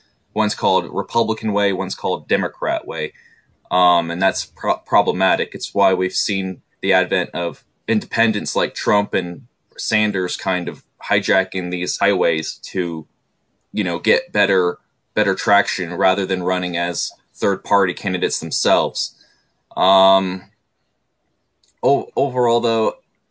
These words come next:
one thing I like about the two-party system, though, is it's a Big Tent. It encourages Big Tents. It encourages, like, you know, um, between the two parties. And that's a problem, I think, the biggest thing from this Republican censuring sp-, uh, frenzy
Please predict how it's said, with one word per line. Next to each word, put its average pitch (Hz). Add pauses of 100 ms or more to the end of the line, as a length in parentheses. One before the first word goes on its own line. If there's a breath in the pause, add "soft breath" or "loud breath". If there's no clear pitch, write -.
(140)
one 127
thing 131
I 110
like 101
about 87
the -
two-party 90
system, 78
though, 80
is -
it's -
a 123
Big 151
Tent. 113
It 101
encourages 107
Big 101
Tents. 98
It 65
encourages, 104
like, 90
you 92
know, 82 (680)
um, 90
between 101
the 87
two 80
parties. 76 (460 soft breath)
And 101
that's 131
a 123
problem, 98
I 98
think, 95
the 92
biggest 104
thing 92
from 87
this 87
Republican 90
censuring 90 (320)
sp-, -
uh, 82
frenzy 82